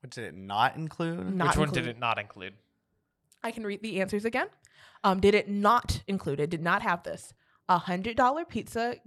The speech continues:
Speaker 2: gift card to, um, a hundred dollar gift card to Pizza Hut, a personal, uh, firework display, a limo service, a ruby engagement ring, or all the above?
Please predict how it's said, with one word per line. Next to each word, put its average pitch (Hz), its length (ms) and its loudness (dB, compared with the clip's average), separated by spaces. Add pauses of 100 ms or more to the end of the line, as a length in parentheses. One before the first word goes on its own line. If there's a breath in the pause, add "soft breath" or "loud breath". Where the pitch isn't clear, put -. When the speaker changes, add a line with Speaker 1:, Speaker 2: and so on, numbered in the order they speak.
Speaker 2:
gift 202 180 -4
card 190 240 2
to, 220 200 0
um, 214 260 -2
a 202 160 0
hundred 262 260 -6
dollar 214 180 2
gift 185 200 -4
card 175 140 -2
to 180 60 -10
Pizza - 220 -12
Hut, 240 180 -4 (480 soft breath)
a 202 80 2
personal, 254 600 -2 (260)
uh, 208 340 2
firework 196 400 2
display, 269 300 -2 (760)
a 208 120 4
limo 226 300 2
service, 262 520 -2 (300)
a 196 100 4
ruby 233 320 -4
engagement 185 440 -4
ring, 170 260 -10 (280)
or 196 160 0
all 165 180 2
the 165 120 -6
above? - 300 -10